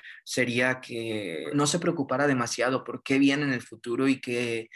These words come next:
y si tiene que tener una vida profesional y si tiene que esforzarse para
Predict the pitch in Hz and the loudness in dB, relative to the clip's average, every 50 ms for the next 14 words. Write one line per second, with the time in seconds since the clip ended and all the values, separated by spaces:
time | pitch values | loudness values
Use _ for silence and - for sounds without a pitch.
0 | - - - 131 131 - 131 - 135 135 139 135 135 131 135 131 131 135 139 135 | -14 -6 -2 0 0 0 2 2 2 0 0 0 0 0 2 4 4 4 4 2
1 | 131 123 123 131 135 131 - 113 - - 113 - - 113 110 101 113 131 131 139 | 2 0 0 0 -2 -2 -4 -12 -10 -8 -8 -6 -6 -4 -2 0 0 2 2 2
2 | 135 - - - - 123 120 127 123 - 131 127 120 120 117 117 - - - 123 | 0 -2 -4 -8 -8 -6 -6 -6 -6 -4 -2 0 0 0 -2 -4 -6 -8 -6 -6
3 | - - - 131 - - 151 135 - 139 - - 107 - 117 104 95 - - | -4 -2 0 0 2 2 2 2 2 0 0 0 -2 -2 -2 -4 -4 -6 -8